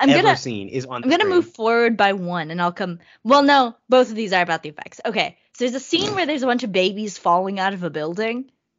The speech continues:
Speaker 2: Yeah, what the <laughs>
Speaker 1: Which
Speaker 2: just
Speaker 1: also, in an Ezra Miller movie, hilarious, but
Speaker 2: So funny. Doesn't he put one in a microwave?
Speaker 1: Yes.
Speaker 2: Um,
Speaker 1: Um,
Speaker 2: You shouldn't
Speaker 1: but
Speaker 2: be
Speaker 1: the
Speaker 2: doing that.
Speaker 1: babies look like these, like, C G I blobs. Like, it's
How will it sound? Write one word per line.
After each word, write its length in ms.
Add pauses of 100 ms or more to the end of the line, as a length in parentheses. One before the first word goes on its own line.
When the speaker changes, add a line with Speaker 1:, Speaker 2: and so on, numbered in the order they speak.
(560)
Speaker 2:
Yeah, 260
what 280
the 80
<laughs> 240
Speaker 1:
Which 180
Speaker 2:
just 100
Speaker 1:
also, 400
in 160
an 120
Ezra 260
Miller 280
movie, 460 (100)
hilarious, 1000 (260)
but 360
Speaker 2:
So 180
funny. 320 (420)
Doesn't 200
he 80
put 260
one 180
in 160
a 40
microwave? 720 (540)
Speaker 1:
Yes. 260
Speaker 2:
Um, 260 (400)
Speaker 1:
Um, 420 (100)
Speaker 2:
You 100
shouldn't 240
Speaker 1:
but 100
Speaker 2:
be 40
Speaker 1:
the 60
Speaker 2:
doing 100
that. 140
Speaker 1:
babies 300
look 300
like 220
these, 200
like, 160
C 420
G 280
I 220
blobs. 840
Like, 220
it's 460